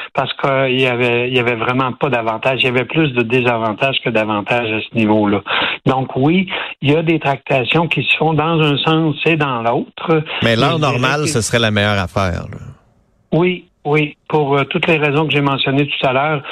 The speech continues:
Speaker 1: Et je pense que les experts du sommeil s'entendent là-dessus. Puis, il y a deux autres bonnes raisons pour ça. C'est que <clears throat> ça colle davantage si on reste toujours à l'heure qu'on est comme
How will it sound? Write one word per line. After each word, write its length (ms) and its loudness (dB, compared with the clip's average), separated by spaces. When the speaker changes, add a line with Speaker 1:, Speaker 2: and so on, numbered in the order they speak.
Speaker 1:
Et 120 2
je 120 0
pense 200 -2
que 120 -4
les 120 0
experts 360 0
du 60 -8
sommeil 360 0
s'entendent 400 0
là-dessus. 560 2
Puis, 300 0
il 60 4
y 20 4
a 40 2
deux 260 0
autres 180 0
bonnes 160 0
raisons 420 0
pour 180 0
ça. 120 2
C'est 100 0
que 360 -2
<clears throat> 260 0
ça 120 0
colle 380 -2
davantage 720 -2
si 100 -2
on 120 2
reste 360 -2
toujours 500 0
à 140 0
l'heure 260 0
qu'on 260 0
est 100 2
comme 220 -2